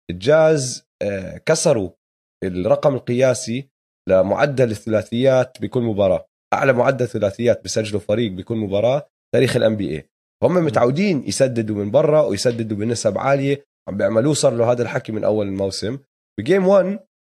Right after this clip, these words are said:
Speaker 1: بدون دونيفن ميتشل سددوا سبعة وأربعين ثلاثية، سجلوا منهم اثناعش، يعني ستة وعشرين بالمية. مش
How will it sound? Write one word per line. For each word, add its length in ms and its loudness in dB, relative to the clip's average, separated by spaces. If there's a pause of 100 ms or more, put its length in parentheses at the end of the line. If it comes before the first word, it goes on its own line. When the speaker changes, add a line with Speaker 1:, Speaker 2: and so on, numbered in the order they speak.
Speaker 1:
بدون 280 0
دونيفن 320 2
ميتشل 460 -6 (580)
سددوا 440 0 (420)
سبعة 320 2
وأربعين 340 2
ثلاثية، 420 -2
سجلوا 380 -2
منهم 200 -2
اثناعش، 420 -8 (280)
يعني 80 -10
ستة 260 -4
وعشرين 300 -4
بالمية. 360 -6 (640)
مش 480 -4